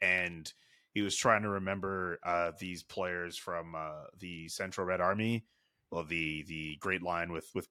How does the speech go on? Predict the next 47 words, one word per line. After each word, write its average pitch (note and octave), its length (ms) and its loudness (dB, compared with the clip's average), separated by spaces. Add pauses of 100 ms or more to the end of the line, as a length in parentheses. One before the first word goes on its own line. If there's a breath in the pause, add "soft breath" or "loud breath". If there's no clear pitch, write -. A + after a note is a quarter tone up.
players F2+ 300 2
like E2+ 120 -2
Valeri E2+ 300 0
Kharlamov, F2 600 2
and D#2+ 200 -6 (420)
I F#2 120 10
couldn't G#2+ 320 2
remember G2 240 2
the F#2 100 0
names F2+ 320 2
right G#2 140 8
away. A#2 340 8 (120)
And F#2 200 6
he F#2+ 80 2
was F#2+ 100 2
like, F2 140 -2
"You, F#2+ 180 0
you A2 140 0
call G2+ 240 8
yourself G2+ 320 4
a G2 80 8
hockey F#2 300 6
reporter G2 380 6
and G2+ 100 4
you F#2+ 100 -4
don't F2+ 240 0
know F2+ 220 0
that F2 180 -2
team?" G2+ 340 -2
And E2 140 -6 (380 soft breath)
everyone C3 380 12
within A#2 240 6
earshot G#2 500 8
heard A#2+ 220 6
that, A#2 320 10
and G#2 120 6
everyone A2 200 4
was F2 80 2
like, F#2 60 2
"Oh!" A#3+ 1080 12
And A#2 120 8
I A#2 80 8
felt - 240 4
like A#2+ 160 0
the A#2 160 2
loneliest G#2 720 2
person G2+ 460 0